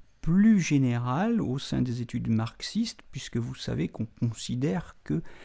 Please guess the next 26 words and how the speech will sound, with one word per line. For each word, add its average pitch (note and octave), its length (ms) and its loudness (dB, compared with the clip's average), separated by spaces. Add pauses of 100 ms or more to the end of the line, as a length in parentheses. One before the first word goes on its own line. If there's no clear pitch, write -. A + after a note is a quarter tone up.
(240)
euh, - 160 -6
Machiavel, C#3 960 2
comme A#2+ 220 -2
je - 120 -4
l'ai A#2 120 2
dit D3 180 0
dans B2+ 220 0
une A2+ 500 -2
précédente A#2+ 840 -2
discussion, A#2+ 720 -2
Machiavel C#3 560 2
est A#2+ 160 0
un A2+ 120 6
auteur B2 400 0
pré-marxiste. - 1040 -2 (300)
Il C3+ 160 2
est E3 120 4 (160)
l'une F3 460 10
des B2+ 160 4
sources, - 640 6 (480)
euh, D3 220 -2
du C3+ 280 4
marxisme. - 840 0 (440)
Et C#3+ 60 8
il A#2 400 6
l'est C#3+ 160 2